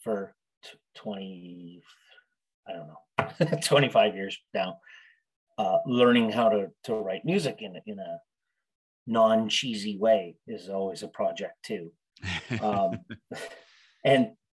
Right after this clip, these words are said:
Speaker 1: I like, I really like the storytelling type songwriters. I'm a big Neil Young guy. Um, so th-, those sort of artists that like to tell stories.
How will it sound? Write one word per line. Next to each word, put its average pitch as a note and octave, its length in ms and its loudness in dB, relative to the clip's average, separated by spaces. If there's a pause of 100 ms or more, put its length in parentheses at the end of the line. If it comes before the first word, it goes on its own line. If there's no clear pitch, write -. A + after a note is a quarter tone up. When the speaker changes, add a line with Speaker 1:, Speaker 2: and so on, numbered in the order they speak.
Speaker 1:
I A#2 80 6
like, B2+ 320 4
I B2+ 40 0
really A#2+ 380 0
like A2+ 160 0
the - 80 -16
storytelling G#2+ 800 -4
type G2 240 -12
songwriters. G#2 840 -6 (340)
I'm G2 120 -8
a F#2 40 -8
big F#2+ 200 -6
Neil G2 220 -2
Young G#2 300 -2
guy. G#2+ 540 2 (560)
Um, E2+ 440 -8 (320)
so G2 340 -6
th-, A#2+ 180 -8
those A#2+ 280 -6
sort C3 220 0
of G#2 80 -2
artists A2 360 -2
that - 140 -20
like G#2+ 140 -14
to - 120 -20
tell G2 200 -10
stories. F#2+ 640 -8